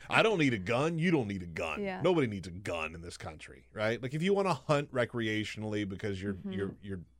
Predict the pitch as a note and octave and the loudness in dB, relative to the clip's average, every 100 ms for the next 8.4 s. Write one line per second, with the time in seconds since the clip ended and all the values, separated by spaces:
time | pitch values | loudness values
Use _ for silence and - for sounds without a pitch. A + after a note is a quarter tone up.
0 | F#2+ G2 G2 G2+ F#2 G#2 G2 F#2 G#2+ F#2+ | -14 -8 -6 -6 -6 -6 -6 -6 -6 -6
1 | F2+ G2+ G2+ G2 G#2 G2+ - _ - - | -8 -8 -8 -8 -10 -12 -16 _ -6 0
2 | G#2+ F#2+ - _ - - - G#3 F#3 G#3 | 0 0 -10 _ -20 -20 -14 -6 -2 0
3 | C3 A2 A2+ - - G#3 E3 D3 C3 C3+ | 2 2 0 -6 2 2 4 2 4 4
4 | B2+ A#2+ A2+ A#2 A2 G2+ G#2 F#2+ E2 G2 | 4 0 0 2 2 0 -2 -2 0 0
5 | F#2 F#2 F2 D#2+ F2 G2+ D#3 F#3 F#3 F#3+ | 0 -4 -6 -6 -2 0 4 4 4 2
6 | F3 G#3 G#3+ G#3+ G3+ F#3+ D3+ D3+ C#3 C#3 | 2 2 2 4 4 2 4 2 2 2
7 | C#3 - - _ - _ _ _ _ _ | 2 2 -8 _ -20 _ _ _ _ _
8 | - A#2 D2+ C2 | -4 -2 -2 -8